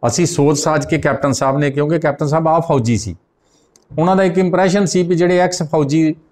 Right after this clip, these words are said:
ਪਿੰਡਾਂ ਦੇ ਵਿੱਚ ਲਾਵਾਂਗੇ ਤੇ ਉਹ ਜਿੰਨੀਆਂ government sponsored ਸਕੀਮਾਂ ਨੇ ਉਹਨਾਂ ਨੂੰ watch ਕਰਨਗੇ। ਤੇ ਸਾਨੂੰ ਇੱਕ ਉਹਨਾਂ ਨੇ ਨਵਾਂ channel ਬਣਾਤਾ ਸੀ ਕਿ ਉਹ ਸਿੱਧੀ report ਡੀ ਸੀ ਨੂੰ ਕਰਨਗੇ ਜਾਂ ਸਿੱਧੀ report ਚੰਡੀਗੜ੍ਹ ਕਰਨਗੇ,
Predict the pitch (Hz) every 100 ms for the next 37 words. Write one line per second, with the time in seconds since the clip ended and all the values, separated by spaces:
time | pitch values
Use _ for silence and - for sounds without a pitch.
0 | _ _ _ - 143 156 160 156 151 120
1 | 131 165 170 165 170 170 156 - 156 165
2 | 135 131 147 170 143 135 143 143 - 135
3 | 135 - 139 - 123 117 120 135 139 135
4 | 147 143 104 98 104 - 139 135 143 143
5 | 143 - - - 180 - 160 135 147 170
6 | 190 190 214 226 208 165 196 196 185 190
7 | 175 165 135 147 135 175 208 - - _
8 | - - 196 - 190 240 - 180 175 233
9 | 254 214 185 196 180 185 151 143 - 196
10 | 170 117 113 117 113 147 - 190 196 226
11 | 214 165 175 185 196 - - - 202 202
12 | 202 180 147 139 156 160